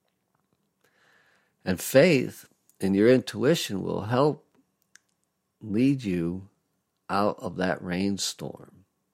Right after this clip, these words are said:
And it's gonna cultivate and make you grow. So you have to learn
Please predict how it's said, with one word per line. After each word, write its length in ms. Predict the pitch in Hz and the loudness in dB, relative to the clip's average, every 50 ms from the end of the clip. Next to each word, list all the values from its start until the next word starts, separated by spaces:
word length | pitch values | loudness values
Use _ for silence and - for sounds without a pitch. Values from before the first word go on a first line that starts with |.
| _ _ _ _ _ _ _ _ - | _ _ _ _ _ _ _ _ -12
And 140 | - - - | -10 -10 -10
it's 340 | - - 98 90 - - | -8 -8 -10 -12 -12 -14
gonna 300 | - - 104 101 104 101 | -10 -6 -4 -4 -4 -4
cultivate 840 | 82 _ - - - 104 117 113 - 85 82 85 73 67 62 - _ _ _ _ _ _ - | -6 _ -12 -8 -6 -6 -6 -6 -6 -6 -4 -4 -4 -4 -6 -8 _ _ _ _ _ _ -20
and 100 | - 78 | -16 -10
make 280 | 82 98 101 - - | -8 -8 -8 -6 -6
you 100 | 101 95 | -6 -6
grow. 720 | 85 - - 87 90 90 98 82 - - - - - - _ _ _ _ _ _ _ _ _ _ _ _ _ _ _ _ _ _ _ _ _ _ _ _ _ _ _ _ _ _ _ _ _ _ _ _ _ _ _ _ | -6 -8 -6 -4 -2 -2 0 -2 -4 -6 -8 -14 -18 -20 _ _ _ _ _ _ _ _ _ _ _ _ _ _ _ _ _ _ _ _ _ _ _ _ _ _ _ _ _ _ _ _ _ _ _ _ _ _ _ _
So 220 | - - - 95 | -14 -10 -6 -4
you 220 | 98 101 104 110 104 | -2 0 0 -2 -2
have 200 | 110 92 87 - | -4 -6 -8 -8
to 80 | - 87 | -8 -8
learn 720 | 87 90 92 107 120 131 139 143 131 117 92 76 71 76 | -6 -4 -2 0 2 2 2 2 2 0 -2 -4 -8 -10